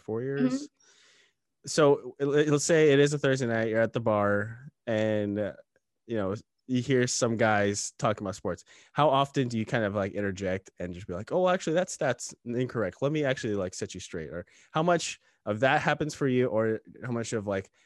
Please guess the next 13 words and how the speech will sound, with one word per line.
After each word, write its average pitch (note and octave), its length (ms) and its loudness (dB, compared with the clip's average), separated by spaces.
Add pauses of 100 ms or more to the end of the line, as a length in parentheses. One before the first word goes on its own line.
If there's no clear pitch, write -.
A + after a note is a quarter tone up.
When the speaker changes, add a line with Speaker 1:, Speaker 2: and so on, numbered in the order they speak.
Speaker 1:
a A#2+ 100 -4
guy A2+ 160 2
approaches G#2+ 460 -4
you A2 100 -4
because F2+ 460 -8
he A#2 240 -8
heard G2 240 -6
you G#2+ 120 -6
talking E2+ 340 -8
about B1+ 180 -16
sports? - 480 -16 (800)
Speaker 2:
I C4 120 -2
think G4+ 600 -10